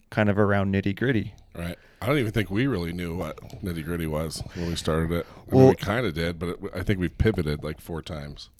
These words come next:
Speaker 1: Well, and what's funny is in a month, are we gonna say, like, are we gonna say the same thing? You know,
Speaker 2: I
Speaker 1: it's
Speaker 2: don't
Speaker 1: like
Speaker 2: like labels, Andrew.
Speaker 1: <laughs>
Speaker 2: Okay? I like just good stories. And, yeah, I mean, we're gonna feature probably some,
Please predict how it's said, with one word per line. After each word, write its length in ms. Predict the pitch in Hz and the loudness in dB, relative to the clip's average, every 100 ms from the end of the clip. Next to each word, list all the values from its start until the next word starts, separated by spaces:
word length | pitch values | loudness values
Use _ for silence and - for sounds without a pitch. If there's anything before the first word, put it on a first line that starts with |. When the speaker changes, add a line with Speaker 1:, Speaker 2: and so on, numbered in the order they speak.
| - | 4
Speaker 1:
Well, 120 | 131 | 6
and 120 | 127 | 8
what's 160 | 117 - | 6 6
funny 260 | - 135 | 4 6
is 200 | 107 90 - - - - - _ - | 4 2 -8 -20 -20 -20 -20 _ 2
in 140 | 120 | 4
a 80 | 104 | 6
month, 280 | 95 104 110 | 6 4 6
are 80 | |
we 100 | 101 | 4
gonna 180 | 101 95 | 4 2
say, 220 | 92 98 95 | 4 2 4
like, 140 | - 95 - _ _ _ _ - | 0 -2 -6 _ _ _ _ -4
are 80 | 104 | 0
we 60 | 101 | 2
gonna 140 | 98 | 0
say 180 | - 98 | 0 0
the 80 | 95 | 0
same 240 | - 98 | -2 -4
thing? 320 | 95 98 113 123 | -2 -4 -2 0
You 100 | 98 | 2
know, 60 | |
Speaker 2:
I 80 | 101 | 6
Speaker 1:
it's 60 | 127 | 6
Speaker 2:
don't 120 | 104 | 6
Speaker 1:
like 220 | 110 110 | 6 4
Speaker 2:
like 40 | 101 | 4
labels, 480 | 90 82 80 - - - - | 6 6 2 -2 -8 -14 -4
Andrew. 320 | 95 78 76 - 151 - | 2 4 4 4 2 4
Speaker 1:
<laughs> 260 | - 151 - | 4 2 2
Speaker 2:
Okay? 440 | 147 - 101 95 - - - - | 0 4 4 4 0 -8 -10 -6
I 100 | 90 | 0
like 280 | 101 107 - - | 2 2 0 -2
just 220 | 101 - | -2 2
good 180 | 104 98 | 0 0
stories. 640 | - 98 87 85 85 - - - - | 2 4 6 4 2 -4 -10 -18 -10
And, 400 | 87 85 80 76 85 - - | -2 0 2 0 -4 -10 0
yeah, 280 | 90 69 69 - - | 2 2 -2 -14 -6
I 60 | |
mean, 240 | 85 85 82 | 0 0 0
we're 180 | 87 87 | 0 0
gonna 240 | 90 87 - | 0 0 -4
feature 400 | - 92 - 87 | -6 -4 -2 -4
probably 460 | 80 87 85 80 80 | -2 0 0 -2 -4
some, 400 | - 85 78 76 | -4 -4 -4 -8